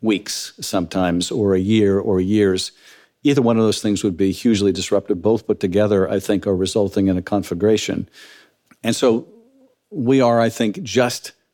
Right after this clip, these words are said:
figuring it out now. Uh, what does this mean, and how is it gonna change the nature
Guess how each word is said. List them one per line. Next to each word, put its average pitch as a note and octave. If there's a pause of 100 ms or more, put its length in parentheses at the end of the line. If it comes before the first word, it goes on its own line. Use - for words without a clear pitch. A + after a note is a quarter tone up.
(280)
figuring B2
it A#2
out A#2+
now. C3 (140)
Uh, G2+
what G#2+
does A2
this A#2
mean, A#2+
and G2
how G#2+
is G2+
it A2+
gonna G2+
change G#2+ (300)
the G#2+
nature G2